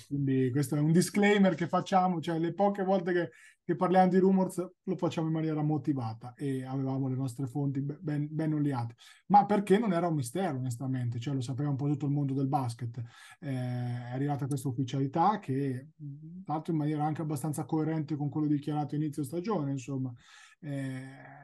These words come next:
non si sono fatti prendere dai, dagli entusiasmi di un campionato vinto per magari fare un passo più lungo della gamba. Evidentemente,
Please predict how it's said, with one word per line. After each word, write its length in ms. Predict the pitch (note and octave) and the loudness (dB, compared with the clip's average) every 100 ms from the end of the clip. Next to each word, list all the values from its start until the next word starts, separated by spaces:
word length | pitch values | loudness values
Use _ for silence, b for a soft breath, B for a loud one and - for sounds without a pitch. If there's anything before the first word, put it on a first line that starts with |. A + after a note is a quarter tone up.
| - D3 | -12 -4
non 180 | D#3 | -2
si 120 | D3 D3+ | -2 -4
sono 220 | E3 D#3 | -4 -4
fatti 400 | D#3+ D#3+ C#3+ D3+ | -4 -4 -4 -4
prendere 420 | D#3 D#3 D#3 D#3+ | -2 -2 -2 0
dai, 200 | D#3 D3+ | 0 2
dagli 200 | D3+ D3+ | 2 2
entusiasmi 640 | D3+ D3+ C#3 E3 D#3+ D3 | 2 0 0 0 0 0
di 60 | D3+ | 0
un 80 | D3 | 0
campionato 420 | D#3 D3 D3+ D#3 | 0 -2 -2 0
vinto 260 | E3+ D#3+ C#3 | 2 0 -2
per 120 | D3 | -2
magari 300 | D3 D#3 D#3 | 0 0 -2
fare 180 | D3 D3 | -2 -2
un 80 | |
passo 260 | D3 D3 D3+ | -2 -4 -2
più 100 | D3 | -2
lungo 200 | D#3+ E3 | 0 0
della 140 | G3+ | -2
gamba. 320 | G#3 G3 G3 B B B _ | 0 2 0 B B B _
Evidentemente, 880 | - G3+ G3 F#3 F3 F#3+ G3 D3+ C#3 | 2 6 6 6 4 2 2 0 -6